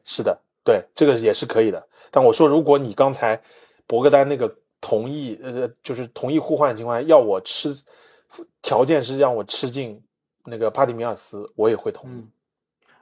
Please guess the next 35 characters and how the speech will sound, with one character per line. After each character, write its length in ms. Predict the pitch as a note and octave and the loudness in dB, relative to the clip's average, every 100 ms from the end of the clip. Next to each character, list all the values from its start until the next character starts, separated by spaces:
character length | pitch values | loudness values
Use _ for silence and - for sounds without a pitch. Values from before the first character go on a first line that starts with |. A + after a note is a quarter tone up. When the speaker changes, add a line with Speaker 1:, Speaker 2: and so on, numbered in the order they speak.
| - | -8
Speaker 2:
那 140 | G3+ | -4
如 120 | E3 | -2
果 120 | F3 E3+ | 0 2
我 200 | B2+ A2+ | 2 0
说 180 | C#3 | -4
刚 240 | C3+ C#3+ D3 | -2 -2 -2
刚 180 | C#3+ C#3+ | -6 -4
的 100 | B2+ | -8
那 120 | C#3+ | -4
个 120 | B2+ | -6
情 220 | - A2 A2 | -6 -18 -10
况， 240 | C#3+ A#2+ | -8 -8
Speaker 1:
啊。 40 | - - | -14 -20
Speaker 2:
就 100 | A#2+ | -16
是， 580 | - C3 B2 A#2+ A2+ - _ _ _ _ _ _ _ _ | -8 -6 -4 -6 -8 -12 _ _ _ _ _ _ _ _
呃， 300 | C3 B2 A#2 | -10 -8 -8
一 220 | C#3 E3 | -10 -8
首 240 | F3+ B2+ A2+ | -6 -4 -4
轮， 280 | A2 A2+ D3 _ | -6 -10 -14 _
一 160 | E3+ E3+ | -6 -4
无 140 | D3+ | -2
保 220 | D#3 A#2 | -2 -2
护 440 | A2 D3 C3+ C3 _ _ | -2 -6 -8 -10 _ _
老 240 | - A#2+ A#2+ | -10 -8 -6
鹰 160 | C3 | -8
首 200 | C#3 A#2 | -8 -8
轮， 260 | G#2+ G#2 A#2 _ | -8 -12 -14 _
三 300 | - C#3 C3+ | -4 -4 -4
次 240 | - E3 | -10 -8
轮 340 | B2+ A2 A2+ C3 _ | -8 -10 -14 -20 _
A 100 | D3 | -10
J 160 | C#3 C#3+ | -6 -4
格 140 | B2+ | -4
里 140 | B2 A2 | -6 -6
芬、 340 | B2+ A#2+ | -10 -12